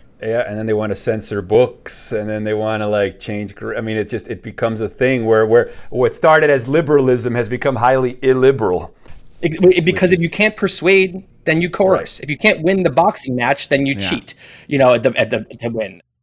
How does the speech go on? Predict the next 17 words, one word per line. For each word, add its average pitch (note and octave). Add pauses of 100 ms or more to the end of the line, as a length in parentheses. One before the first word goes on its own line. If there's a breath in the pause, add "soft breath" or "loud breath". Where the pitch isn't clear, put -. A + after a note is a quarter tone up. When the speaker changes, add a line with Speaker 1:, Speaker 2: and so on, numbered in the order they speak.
Speaker 3:
There's C3+
a C3
good G3
quote C#3+
that A2+
you A2
can't D#3+
reason C#3
anybody B2+
out A#2+
of G#3
a A2+
position B2
they C#3
didn't G#2+
reason A2+
themselves G2